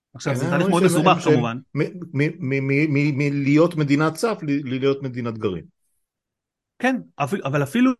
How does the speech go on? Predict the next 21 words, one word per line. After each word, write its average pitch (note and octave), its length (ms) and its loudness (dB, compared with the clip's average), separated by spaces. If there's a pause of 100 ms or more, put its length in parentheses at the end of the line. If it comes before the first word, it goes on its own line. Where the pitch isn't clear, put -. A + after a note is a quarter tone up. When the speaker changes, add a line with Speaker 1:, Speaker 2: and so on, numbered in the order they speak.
(160)
Speaker 1:
זאת F3+ 100 -4
אומרת, G#3+ 220 -4
להגיע E3+ 240 0
לשלבים G3 380 -4
האחרונים G#3 440 -4
של G3+ 180 -6
מדינת F3 320 -4
הסף. - 460 -6 (220)
Speaker 2:
כן. G2 140 -8 (120)
Speaker 1:
והרוסים, C3+ 880 0
כמובן, C#3+ 440 0
מהבחינה B2+ 420 -4
הזאת, A#2 320 -8
בהחלט B2 420 -6
יש C3 140 -8
להם E3 100 -2
את - 140 -10
הידע C#3 340 -4
ואת B2+ 160 -8
היכולות B2 460 -4 (280)
לסייע. D3 520 -2